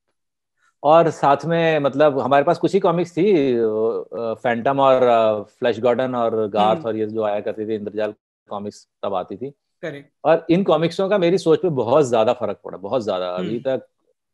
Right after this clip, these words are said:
Speaker 1: वो मेरे को रटी हुई है वो कॉमिक्स। हमारे पास मुश्किल से पन्द्रह बीस थी तब, तो वो पाँच पैसे में,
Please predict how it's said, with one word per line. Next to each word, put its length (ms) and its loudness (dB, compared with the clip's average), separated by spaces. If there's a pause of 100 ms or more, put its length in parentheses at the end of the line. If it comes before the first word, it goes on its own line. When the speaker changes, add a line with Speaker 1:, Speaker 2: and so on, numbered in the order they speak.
(540)
Speaker 1:
वो 60 -6
मेरे 140 0
को 60 6
रटी 220 4
हुई 140 0
है 60 0
वो 140 2
कॉमिक्स। 400 -6
हमारे 300 -6
पास 140 0
मुश्किल 260 -6
से 100 -4
पन्द्रह 260 -2
बीस 280 -4
थी 140 -8 (500)
तब, 180 -2
तो 60 4
वो 80 4
पाँच 320 2
पैसे 240 0
में, 220 0